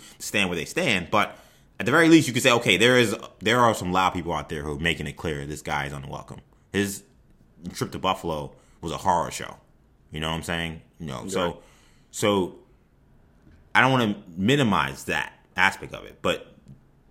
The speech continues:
Speaker 1: they're not nearly as loud or as visible or as seemingly interested now.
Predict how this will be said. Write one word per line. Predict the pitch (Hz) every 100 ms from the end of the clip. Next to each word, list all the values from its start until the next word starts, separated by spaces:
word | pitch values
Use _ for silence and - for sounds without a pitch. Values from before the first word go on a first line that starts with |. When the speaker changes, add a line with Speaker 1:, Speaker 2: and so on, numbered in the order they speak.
| 73 67 _ _ - 71 65 85 80 - -
Speaker 1:
they're | 82 95 180 370 233
not | 135 190 214 - - -
nearly | 104 151 208 214 170
as | 123 101
loud | 110 156 180 175 165
or | 113 104
as | 87 76
visible | 76 160 160 156 165 165 151
or | 107 110
as | 87 87 80 - _ _ _ _ _ _ -
seemingly | - 240 320 160 113
interested | 95 202 - 95 80 73 69
now. | 78 139 90 55